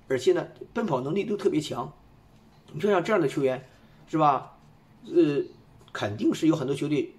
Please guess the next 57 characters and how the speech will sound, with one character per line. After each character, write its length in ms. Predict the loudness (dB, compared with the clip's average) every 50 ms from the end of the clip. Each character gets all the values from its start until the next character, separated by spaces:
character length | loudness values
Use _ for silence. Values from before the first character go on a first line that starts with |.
| -18
即 180 | -12 -8 -6 -4
使 240 | -2 -2 -2 -2 -4 -8 -16 -20 -18 _
拿 120 | -4 -4 -2
过 140 | 0 0 2
来 100 | 2 2
作 160 | 2 2 2
为 220 | 2 2 0 -2 -4 -4
轮 140 | -2 -2 0
换 160 | 0 -2 -4 -4 -8 -18 -14 -10
也 100 | -10 -8
是 80 | -6
很 160 | -6 -4 -4
好 180 | -6 -6 -8 -14
的， 80 | -16 -20 -20 -20 -20 -20 -20 -10
是 100 | -4 0
吧？ 320 | 2 2 2 0 -4 -16 -20 -20 -20 -20 -20 -14 -8
你 100 | -4 2
像 160 | 4 4 4
二 160 | 4 2 0 0
十 60 | -2
七 120 | -4 -4 0
岁 120 | 0 2
的 80 | 2 2
刘 160 | 2 2 2
越， 240 | 2 2 0 0 -4 -18 -20 -20 -20 -20 -20 -20 -20 -10
我 100 | -6 -4
觉 120 | 0 2 4
得 160 | 6 6 4
也 160 | 4 4 2
是 300 | 2 2 0 0 0 -4 -16 -16 -10
这 80 | -6
个， 360 | -2 -2 0 0 0 0 -2 -4 -8 -12 -14 -12
呃， 80 | -12 -12 -16 -16 -20 -20 _ -20 -10 -2
表 120 | 0 2 2
现 120 | 4 2 2
的 60 | 2
也 100 | 2 0
不 140 | 0 -2 -6
错 280 | -4 -4 -6 -8 -8 -16 _ _ _ -12
啊， 340 | -10 -8 -8 -8 -10 -10 -12
就 100 | -10 -10
是 300 | -6 -2 0 2 2 2
在 240 | 2 2 0 0 2
两 260 | 0 -2 -2 -4 -2
个 80 | -2 0
边 180 | 2 4 2
路 120 | 4 2 0
啊， 140 | 0 -2 -6
其 60 | -6 -4
实 100 | -2 2
都 120 | 4 4
有 80 | 4 4
不 140 | 2 -4 -2
错 100 | -2 -2
的 80 | -2
发 140 | -2 -4 -4
挥， 220 | -4 -4 -6 -6